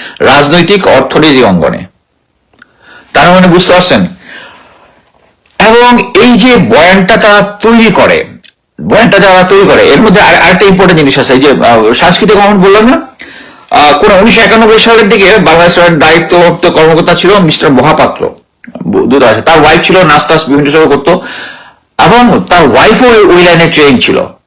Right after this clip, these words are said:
এ, তারা এসে সংস্কৃতি, তখন বিএনপির সময় ছিল, সংস্কৃতি অঙ্গনে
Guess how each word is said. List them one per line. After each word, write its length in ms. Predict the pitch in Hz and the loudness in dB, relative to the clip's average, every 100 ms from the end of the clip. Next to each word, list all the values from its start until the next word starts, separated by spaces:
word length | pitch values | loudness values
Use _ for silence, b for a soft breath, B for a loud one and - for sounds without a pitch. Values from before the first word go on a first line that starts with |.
| B B B B | B B B B
এ, 120 | 127 - | -6 -2
তারা 180 | 170 202 | 0 2
এসে 180 | 202 226 | 0 0
সংস্কৃতি, 500 | - 185 185 202 180 | 0 0 0 -2 0
তখন 220 | 160 175 | 0 2
বিএনপির 300 | 156 160 190 | 0 0 0
সময় 220 | 185 185 | 0 0
ছিল, 180 | 196 196 | 0 0
সংস্কৃতি 540 | - 147 156 196 190 | 0 -2 -2 -2 -2
অঙ্গনে 720 | 92 117 151 175 208 269 - | 0 0 2 0 2 0 -4